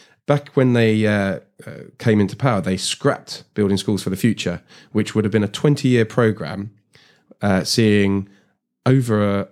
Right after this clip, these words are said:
ne-, nearly one thousand five hundred schools benefiting. So these are existing schools benefiting from money to help them revitalise their sites. Uh, and that was at a cost of fifty-five billion.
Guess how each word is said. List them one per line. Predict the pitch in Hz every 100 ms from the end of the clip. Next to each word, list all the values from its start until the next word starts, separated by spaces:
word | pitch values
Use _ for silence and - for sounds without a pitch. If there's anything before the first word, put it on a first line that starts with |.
| _ _
ne-, | 117 110 - -
nearly | 127 110
one | 101 123 123
thousand | 117 107 101
five | 110 104
hundred | 104 95
schools | - - 110 92
benefiting. | 117 110 107 87 - 80 87 98 _ _
So | -
these | 107 101
are |
existing | 92 - 135 - 98
schools | 87 - 90 92
benefiting | 131 123 107 98 98
from | 87 95
money | 107 110 92 95 - - -
to | 117
help | 110
them | 101 98 95 - _ _
revitalise | 110 120 107 110 104 101 92 87
their | 95
sites. | 90 - 98 87 - - - - - - -
Uh, | 98 101
and | 113
that | 127
was | 117
at | 110
a |
cost | 113 120 -
of | 104
fifty-five | - 127 117 - 107 104
billion. | - 110 87 82